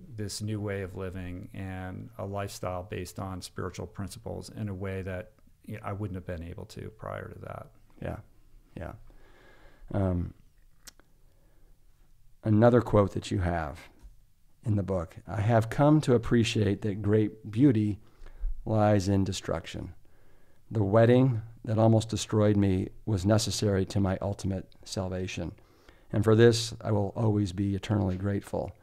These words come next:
Speaker 2: I'm just wondering, um,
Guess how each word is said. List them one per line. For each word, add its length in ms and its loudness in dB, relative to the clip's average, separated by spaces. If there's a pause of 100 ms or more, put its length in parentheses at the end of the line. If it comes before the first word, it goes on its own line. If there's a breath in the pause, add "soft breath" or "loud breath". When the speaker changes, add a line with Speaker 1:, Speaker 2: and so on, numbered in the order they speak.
(720 soft breath)
Speaker 2:
I'm 140 0
just 300 -4
wondering, 800 0 (880 soft breath)
um, 540 2